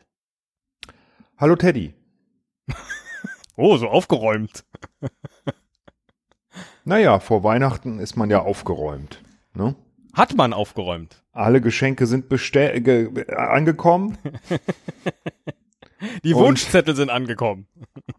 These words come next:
Speaker 2: <laughs>
Speaker 1: man freut sich nur noch auf, äh, das Fondue.
Speaker 2: <laughs> Das Fondue de Raclette.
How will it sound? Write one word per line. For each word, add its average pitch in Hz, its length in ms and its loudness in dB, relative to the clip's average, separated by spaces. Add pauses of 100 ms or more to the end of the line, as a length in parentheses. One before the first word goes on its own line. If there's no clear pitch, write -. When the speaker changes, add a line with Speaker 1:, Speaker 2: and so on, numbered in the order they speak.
(420)
Speaker 2:
<laughs> - 1120 -20
Speaker 1:
man 110 200 2
freut 123 360 4
sich 127 180 0
nur 127 140 0
noch 117 200 2
auf, 101 420 -4
äh, 98 260 -2
das 104 240 -8
Fondue. 123 840 -6 (260)
Speaker 2:
<laughs> 165 420 2 (1900)
Das 135 200 0
Fondue 156 500 4
de 285 140 6
Raclette. 170 640 2